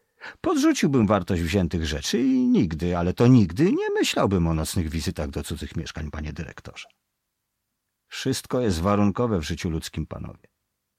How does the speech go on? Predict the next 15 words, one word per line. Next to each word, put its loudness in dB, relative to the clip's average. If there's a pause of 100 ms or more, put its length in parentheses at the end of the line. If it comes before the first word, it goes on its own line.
(120)
odezwał -2
się -6
nagle -2
aresztant -6
numer -4
trzynaście. -10 (840)
„Poznałem 4
w 4
więzieniu 4
sporo -4
ludzi 0
bardzo -2
przyzwoitych -4 (160)
i 4
uczciwych. -6